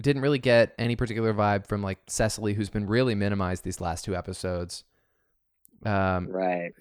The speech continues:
Speaker 1: Che is obviously in, in New York. I will say I appreciated that they ditched the laughs for, for Update. Uh, I cringed forever and ever through Jost's little,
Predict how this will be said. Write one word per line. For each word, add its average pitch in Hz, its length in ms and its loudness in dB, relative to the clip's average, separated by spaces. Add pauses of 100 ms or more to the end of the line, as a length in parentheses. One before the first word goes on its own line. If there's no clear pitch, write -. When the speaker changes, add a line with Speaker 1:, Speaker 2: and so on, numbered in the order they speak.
Speaker 1:
Che 123 240 4
is 113 120 2
obviously 107 600 0
in, 95 320 -2 (760)
in 107 160 -2
New 104 80 2
York. 98 420 2 (240)
I 180 60 8
will 240 180 10
say 180 300 8
I 143 120 10
appreciated 190 680 6
that 165 100 2
they 151 120 4
ditched 139 260 2
the 135 100 2
laughs 117 340 6
for, 117 300 2
for 117 140 2
Update. 104 420 2 (680)
Uh, 123 440 6 (340)
I 151 260 10
cringed 143 680 0 (260)
forever 139 760 6
and 120 140 4
ever 95 540 2
through 120 240 0
Jost's - 680 0
little, 110 460 2